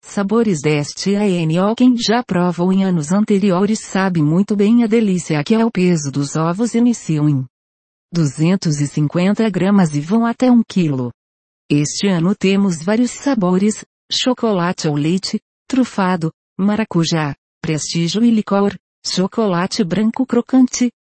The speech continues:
chocolate Ferreiro ao leite, além das cestas de chocolates,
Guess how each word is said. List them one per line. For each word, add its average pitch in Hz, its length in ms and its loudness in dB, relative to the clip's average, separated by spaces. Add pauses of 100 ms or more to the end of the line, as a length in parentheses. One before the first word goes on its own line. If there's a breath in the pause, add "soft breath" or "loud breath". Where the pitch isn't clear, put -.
chocolate 208 840 -2
Ferreiro 165 520 0
ao 208 80 0
leite, 175 400 -2 (280)
além 196 360 2
das 180 200 -2
cestas 160 560 -4
de 190 160 0
chocolates, 190 840 -2